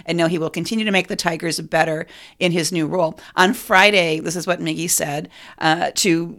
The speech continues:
Detroit. He said, "I'm here because I love this game. I love this city. I wanna say thank you to the city of Detroit and the organization because they gave me a great opportunity to play here and be a part of this family. I'm always going to say thank you."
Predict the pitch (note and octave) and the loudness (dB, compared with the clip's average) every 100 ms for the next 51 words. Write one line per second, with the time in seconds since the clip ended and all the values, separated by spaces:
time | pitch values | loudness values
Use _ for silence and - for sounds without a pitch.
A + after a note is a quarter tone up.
0 | G3+ - A#3 F#3+ - - E3+ E3 F3+ E3+ | -10 -8 -4 -4 -6 -10 -6 -2 0 2
1 | F3+ G3+ G#3+ B3 B3 C4 A#3+ A3 A3 F#3+ | 4 6 6 4 2 0 0 -2 -4 0
2 | F#3 F#3 E3 D#3+ D#3+ D#3+ E3+ - F3 F3 | 0 2 0 0 -2 0 -2 -4 -8 -6
3 | - D3+ D3 D3+ D#3 D#3 D#3 D#3+ E3 E3 | -6 -6 -4 -6 -6 -4 -2 -4 -4 -6
4 | - C#3 B2+ D#3 - - - F3 E3+ E3+ | -4 -6 -6 -10 -12 -20 -4 2 2 2
5 | D#3+ D3 D#3 D3+ - - E3 D#3 E3 D3 | 0 -4 -4 -6 -6 -10 -10 -8 -6 -6
6 | E3 A3+ A#3 G3 F#3 F#3 F3+ F3+ G3 F#3+ | -2 0 0 0 0 0 0 0 -2 -2
7 | F#3 - G#3 G#3 F3 - F3 E3+ D3+ - | -4 -2 -2 -2 -2 -2 -2 -2 -4 -4
8 | D#3 F3+ - - F#3+ G#3+ - G#3 F3 E3+ | -2 -2 -2 -4 -4 -4 -6 -4 -4 -6
9 | - G3+ A3 C4+ D#4 - _ E3+ E3 D#3+ | -6 -6 -4 -4 -6 -8 _ -6 -4 -4
10 | - F#3 E3+ D#3+ D3 - D#3+ D#3+ D#3 - | -2 -2 -2 -4 -6 -6 -6 -6 -6 -6
11 | D#3 D3+ _ - F#3 E3+ C#3+ - - - | -8 -8 _ 0 2 2 -2 -6 -10 -8
12 | - D#2+ - - - - | -10 -12 -14 -16 -16 -18